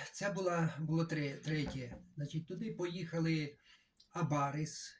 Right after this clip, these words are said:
це най-, такий наймогутніший мудрець, святий, якого вважали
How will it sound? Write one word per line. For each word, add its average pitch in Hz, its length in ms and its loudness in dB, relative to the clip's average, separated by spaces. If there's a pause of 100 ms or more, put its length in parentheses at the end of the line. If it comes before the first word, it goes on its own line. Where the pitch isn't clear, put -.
(100)
це 147 220 -2
най-, 135 240 0
такий 139 340 -4
наймогутніший 139 1800 4 (720)
мудрець, 139 840 -2 (260)
святий, 147 880 2
якого 135 420 -2
вважали 135 720 -2